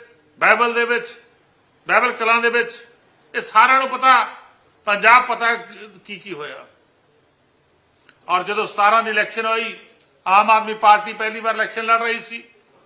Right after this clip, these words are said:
ਪੰਜਾਬ ਦੇ ਇਤਿਹਾਸ ਦੇ ਅੰਦਰ, ਔਰ ਪਹਿਲੀ ਵਾਰ ਇਲੈਕਸ਼ਨ ਲੜਦਿਆਂ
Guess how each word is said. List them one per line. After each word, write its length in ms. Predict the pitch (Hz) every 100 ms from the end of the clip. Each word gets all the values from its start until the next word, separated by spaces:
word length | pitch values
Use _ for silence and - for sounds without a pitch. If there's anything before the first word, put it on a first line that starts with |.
| _ _ -
ਪੰਜਾਬ 380 | 208 220 226 226
ਦੇ 60 |
ਇਤਿਹਾਸ 380 | 226 196 214 214
ਦੇ 120 | 220
ਅੰਦਰ, 340 | 220 226 226 - _ _ _ _ _ _
ਔਰ 100 | 208
ਪਹਿਲੀ 320 | 208 240 254 262
ਵਾਰ 140 | 262
ਇਲੈਕਸ਼ਨ 340 | 247 - 247
ਲੜਦਿਆਂ 440 | 233 226 254 254